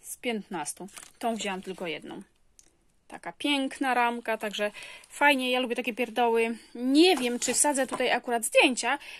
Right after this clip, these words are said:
czy akurat może jakieś hasła motywacyjne, myślę, że też by fajnie wyglądały, albo może wydrukuję po prostu jakiś obrazek. No, nie wiem. Jeszcze nie wiem, ale jak coś wymyślę, to gdzieś tam się w filmach przewinie. Także jeśli nie musicie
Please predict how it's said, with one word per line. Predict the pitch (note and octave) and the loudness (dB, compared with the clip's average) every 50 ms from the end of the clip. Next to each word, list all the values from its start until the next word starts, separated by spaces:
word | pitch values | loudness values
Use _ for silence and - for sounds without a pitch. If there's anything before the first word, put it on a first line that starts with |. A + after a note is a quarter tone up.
| - - | -10 -2
czy | - G#4+ | 2 4
akurat | F4+ D#4+ - - C4+ C4+ B3 | 4 4 4 2 2 2 4
może | B3+ B3+ B3+ A#3+ A#3 | 2 0 0 0 -2
jakieś | - G#3 - | -4 -2 0
hasła | - D#4+ E4 - D#4+ | 2 2 2 2 0
motywacyjne, | C4+ B3 - A#3 A#3 B3+ - - B3 A#3 A3 A3 | -2 -2 -4 -4 -6 -4 -2 -2 -2 -2 -4 -6
myślę, | G#3+ G#3+ - A3 | -8 -8 -10 -10
że | G#3+ | -10
też | - F#3+ F#3+ | -10 -10 -10
by | F#3 | -10
fajnie | - - F3+ F3+ F3+ | -10 -8 -8 -6 -6
wyglądały, | F3+ E3+ F3 F#3 F#3 F#3+ A#3+ C4+ C#4 D4 - - - - - - - | -8 -8 -8 -6 -2 2 2 2 2 0 -2 -8 -16 -16 -18 -14 -6
albo | - G3 C4 C#4+ C#4+ D4 C4+ | -2 0 2 4 4 4 2
może | B3 A#3 B3 B3+ B3 | 4 2 2 0 -2
wydrukuję | A3 G#3 A3 G3+ G3 - A3+ A3 G#3+ G3 | -4 -4 -6 -6 -6 -4 -2 -2 -2 -2
po | - G3 | -4 -8
prostu | - G3 G3 - - | -10 -10 -10 -8 -8
jakiś | F#3 F3+ - G3 - | -10 -10 -10 -10 -12
obrazek. | - - D#3 D#3 F3+ G#3 A3+ A3 A3 G3+ F#3+ - - _ _ - - _ _ _ _ _ _ _ - | -12 -12 -10 -6 -4 -4 -4 -4 -4 -6 -8 -10 -14 _ _ -20 -20 _ _ _ _ _ _ _ -12
No, | B3+ A#3+ A#3+ A#3+ A#3 A#3 A3 - _ _ - | -8 -6 -4 -4 -4 -4 -6 -10 _ _ -14
nie | F#3 E3+ D#3 C#3+ | -10 -8 -8 -8
wiem. | C#3 C3 C#3 - - - | -10 -14 -16 -16 -8 -4
Jeszcze | C4 D#4 - - G4 | -2 -2 0 0 0
nie | G4+ F#4+ | 2 4
wiem, | F4 E4+ E4+ F4+ E4 - - - - _ _ _ _ _ - _ _ - - - - _ _ _ - | 6 6 6 4 2 -4 -12 -20 -20 _ _ _ _ _ -20 _ _ -20 -20 -20 -20 _ _ _ -6
ale | - B3 B3+ | -2 0 0
jak | B3 A#3+ | 0 0
coś | - A#3+ A3+ G3+ | 0 -2 -2 -4
wymyślę, | G#3+ A3 A3 A3+ A#3 - - A#3 A3+ A3 A3 G#3+ - - - - - | -4 -6 -4 -4 -4 -4 -4 -4 -4 -4 -6 -6 -8 -14 -20 -18 -12
to | - A3 G#3+ G#3 G3+ - _ _ _ - | -6 -4 -2 -2 -4 -6 _ _ _ -8
gdzieś | F#4 G#4+ G#4 G4 F4+ | -4 -2 0 0 0
tam | - - A#3 G3 | 0 0 -2 -2
się | - F#3 | -4 -6
w | D#3+ | -8
filmach | - - G#3 G3+ G#3 F#3+ F3 - | -8 -8 -6 -6 -6 -6 -6 -4
przewinie. | - - - - F3+ E3 D#3+ F3+ E3 C#3+ C3 B2 B2 - _ _ _ _ _ _ - _ - - - - - | -2 -2 -2 -2 -4 -6 -4 -4 -4 -4 -6 -8 -14 -16 _ _ _ _ _ _ -20 _ -20 -20 -20 -14 -8
Także | - G3 G#3 G3+ | -6 -6 -4 -2
jeśli | F3+ F3+ F3+ - - A#3+ | -2 -4 -4 -4 -2 -2
nie | A#3 A#3 | 0 0
musicie | A#3 B3 - D4 B3 D4 C#4+ D#4+ | 0 0 0 2 6 8 8 8